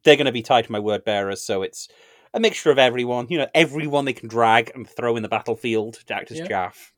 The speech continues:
Speaker 2: Very cool. Are you going, uh, do you, do you have, like, a paint scheme picked out for your Leman Russes? 'Cause I've never painted one, but they look really fun to paint. So are you gonna do, like, camo scheme? You gonna do, like,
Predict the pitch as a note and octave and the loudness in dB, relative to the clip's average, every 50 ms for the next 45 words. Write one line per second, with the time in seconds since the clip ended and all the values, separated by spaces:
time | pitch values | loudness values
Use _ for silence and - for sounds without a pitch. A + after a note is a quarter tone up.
0 | _ _ _ _ _ _ _ - D3 D#3 D#3 D3+ D3 C#3+ - - D#3 D3 D#3 E3 | _ _ _ _ _ _ _ -14 -10 -6 -6 -6 -6 -8 -10 -10 -8 -8 -8 -6
1 | E3 D#3 D#3+ E3 D#3+ C#3+ D3+ E3 D#3+ D#3+ D#3 D#3 D#3 D#3 E3 D3+ D3 C#3+ C#3 C#3 | -6 -6 -6 -6 -6 -4 -4 -4 -4 -4 -6 -6 -6 -6 -4 -4 -4 -4 -4 -8
2 | - - - _ _ _ - E3+ E3+ F3 F3 F3 E3+ G3 F#3 F3+ D#3+ D3 - D#3+ | -12 -20 -20 _ _ _ -6 -4 -4 -4 -4 -2 2 2 2 2 0 -2 -4 -2
3 | D3+ C#3+ C3+ C3+ C3+ - - D#3+ E3 E3 - - - E3 D#3+ D#3+ E3 D#3 - F3 | -2 -2 -2 -4 -10 -14 -12 -10 -10 -8 -8 -8 -8 -8 -8 -8 -8 -6 -4 -4
4 | D#3 D#3 - - D3+ C#3 C#3+ C#3 D3 D3 C#3+ C#3 C3+ C3+ C#3 C#3+ - - D#3 C#3+ | -4 -4 -4 -8 -10 -8 -8 -8 -8 -8 -8 -8 -6 -6 -6 -6 -6 -8 -10 -12
5 | - - D3+ E3+ D#3 D3+ D#3+ E3 D#3 C#3+ C#3 - - D3+ D3 D3+ C#3 C#3+ D3 D3+ | -12 -12 -10 -8 -8 -6 -6 -6 -6 -8 -10 -10 -10 -10 -8 -8 -8 -6 -6 -6
6 | D3+ D3+ C#3+ - C#3 C3 C3+ B2+ C3 C#3 C#3 C3+ C3 - - C#3 C3+ B2 - - | -6 -6 -8 -10 -10 -10 -12 -12 -12 -12 -12 -12 -12 -12 -12 -12 -12 -14 -16 -16
7 | - D3+ C#3 C#3+ D#3+ - - - D3+ C#3 C#3 C#3 C3 C3 C3 C#3 C#3 C3+ B2+ A#2+ | -16 -14 -14 -14 -14 -14 -14 -14 -12 -12 -12 -12 -12 -12 -12 -12 -12 -12 -14 -14
8 | - _ - - _ _ - - F3+ E3+ E3+ E3+ E3 E3 - - - - E3+ D#3+ | -18 _ -20 -20 _ _ -6 -4 -2 -2 -2 -2 -4 -4 -6 -6 -6 -6 -6 -4
9 | D#3 D#3 C#3+ D3 C#3+ C#3+ C3+ C#3+ C#3+ C#3+ C3+ C3 - | -4 -4 -6 -6 -6 -6 -6 -6 -6 -4 -6 -6 -8